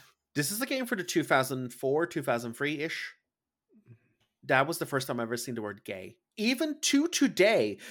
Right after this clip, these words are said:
that is the only time I've seen the word gay, especially in a J R P G.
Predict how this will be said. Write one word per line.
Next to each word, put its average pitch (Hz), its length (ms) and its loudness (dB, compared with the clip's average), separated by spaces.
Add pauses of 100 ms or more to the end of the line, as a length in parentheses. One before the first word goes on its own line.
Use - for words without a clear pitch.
(120)
that 151 140 4
is 156 100 -6
the - 80 -6
only 147 220 -2
time 143 200 -4
I've 127 100 -4
seen 131 180 -6
the 120 80 -2
word 113 340 -4
gay, 113 380 -6 (500)
especially 147 520 -2
in 165 80 -2
a 131 80 -2
J 123 240 -2
R 123 140 2
P 113 200 -10
G. 113 400 -6